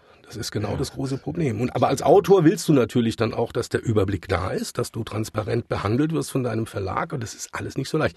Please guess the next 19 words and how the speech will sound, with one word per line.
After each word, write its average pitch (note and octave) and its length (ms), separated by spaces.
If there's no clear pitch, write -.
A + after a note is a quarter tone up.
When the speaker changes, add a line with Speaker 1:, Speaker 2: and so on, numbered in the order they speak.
Speaker 1:
Das E3 180
lerne D3+ 320
ich A2+ 120
im A#2 100
Moment. A2+ 380
<clears throat> - 20
Das A#2+ 160
ist A2 160
nicht G#2+ 120
immer G#2+ 180
schön, F3+ 260
was F3 100
ich D#3 100
dabei E3 220
erfahre, D3 520
aber D#3+ 280
gehört - 180
dazu. E2 300
Speaker 2:
Ja. B2 120